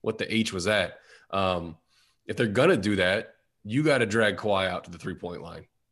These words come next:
and make him not be the easiest help defender, uh, out there. So that'd be my counter to that. But also, if they don't and they keep on rolling out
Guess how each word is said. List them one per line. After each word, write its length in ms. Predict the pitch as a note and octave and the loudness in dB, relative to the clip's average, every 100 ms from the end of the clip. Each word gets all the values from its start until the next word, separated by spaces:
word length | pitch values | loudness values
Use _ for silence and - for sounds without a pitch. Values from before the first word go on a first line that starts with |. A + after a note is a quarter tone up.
| _ _ _ - | _ _ _ -8
and 140 | G2 | -2
make 180 | G2+ G2+ | 0 0
him 240 | A2 F#2+ F#2+ | 0 -2 0
not 260 | F#2+ F#2 | -2 -2
be 260 | F#2+ F2+ F2 | -6 -6 -8
the 300 | E2 F2+ - G2 | -10 -12 -8 -6
easiest 420 | F#2 F#2 F2+ - | -6 -4 -6 -4
help 220 | F#2 E2 | -6 -6
defender, 480 | D#2 E2 E2+ - - _ _ _ - | -12 -12 -14 -14 -18 _ _ _ -8
uh, 340 | F2+ F2 E2 - | -6 -6 -10 -10
out 260 | F2 F2 - | -10 -10 -12
there. 260 | - - _ _ - - | -14 -14 _ _ -20 -16
So 180 | - A#2 | -4 -2
that'd 200 | G2 B2+ | 2 2
be 80 | C3+ | 2
my 140 | B2+ | 0
counter 260 | A2 B2+ A2+ | 2 2 2
to 80 | F#2+ | 0
that. 220 | A#2 A2+ | 0 0
But 100 | G#2 | 2
also, 240 | B2+ B2 | 2 2
if 80 | A2 | 0
they 120 | F#2+ | 0
don't 400 | F2+ G#2 C3+ A#2+ | -2 0 0 0
and 140 | G2+ G2 | -2 -2
they 80 | F#2+ | -2
keep 300 | - A#2 A2 | -2 -4 -2
on 180 | G2+ | -2
rolling 300 | F#2+ G#2 G2+ | 0 0 0
out 300 | F#2 F#2 F2 | 0 0 -4